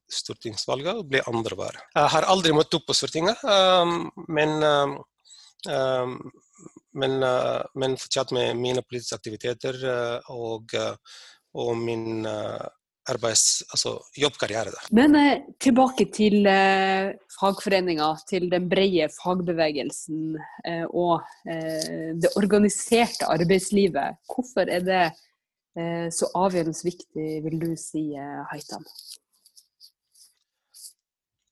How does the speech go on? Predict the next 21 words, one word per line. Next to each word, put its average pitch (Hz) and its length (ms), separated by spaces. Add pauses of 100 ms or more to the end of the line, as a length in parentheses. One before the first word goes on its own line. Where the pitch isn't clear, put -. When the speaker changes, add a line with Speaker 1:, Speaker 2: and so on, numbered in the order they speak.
(360)
Speaker 1:
Eh, 127 200 (280)
det 151 100
er 147 140
viktig 123 320
fordi, 135 800 (120)
eh, 117 260 (420)
um, 107 320 (960)
velferdsmodellen 120 800
i 113 60
Norge 110 260
er 104 140
basert 107 500
på 107 160
trepartssamarbeidet. 104 1040 (1040)
Og 127 120
i - 20
dette 139 240
samarbeidet 120 480
så 120 240
har 120 320
vi, 117 260